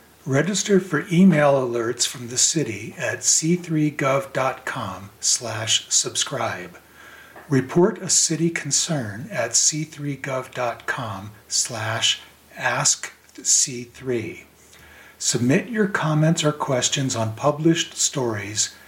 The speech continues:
with connected editor Alondra Gonzalez Carrillo at A Gonzalez Carrillo at C three gov dot com.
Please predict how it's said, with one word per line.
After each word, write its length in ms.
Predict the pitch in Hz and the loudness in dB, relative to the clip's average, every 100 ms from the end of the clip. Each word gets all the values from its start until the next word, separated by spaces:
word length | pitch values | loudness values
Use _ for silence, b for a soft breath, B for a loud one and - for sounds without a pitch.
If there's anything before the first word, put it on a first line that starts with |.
| B B | B B
with 200 | 131 117 | -6 -2
connected 640 | - 127 131 139 185 165 - | 0 2 2 2 4 2 0
editor 600 | 131 113 113 120 120 - - - | -8 -8 -10 -8 -10 -12 -18 -8
Alondra 580 | 131 117 123 139 143 151 | 0 2 2 2 2 2
Gonzalez 640 | 139 120 113 113 131 135 - | 2 0 0 0 2 0 0
Carrillo 640 | - 110 117 107 92 - B B B B B | -2 0 0 -2 -4 -12 B B B B B
at 260 | 110 110 - - 143 | -4 -4 -8 -10 -2
A 340 | 139 147 160 - - | 2 2 0 -6 -4
Gonzalez 760 | 139 123 120 123 120 135 139 - | 0 2 0 -2 -2 -2 0 -2
Carrillo 800 | - 117 110 117 107 101 107 - | -4 -6 -4 -4 -4 -4 -8 -10
at 340 | - 113 107 - - | -4 -2 -2 -6 -2
C 300 | - - 147 | 0 0 -2
three 320 | 147 139 135 | -4 -2 -2
gov 400 | 135 127 120 117 - | -2 -2 -2 -4 -8
dot 340 | 113 113 110 - | -6 -4 -6 -10
com. 460 | - 107 175 165 | -8 -8 -10 -14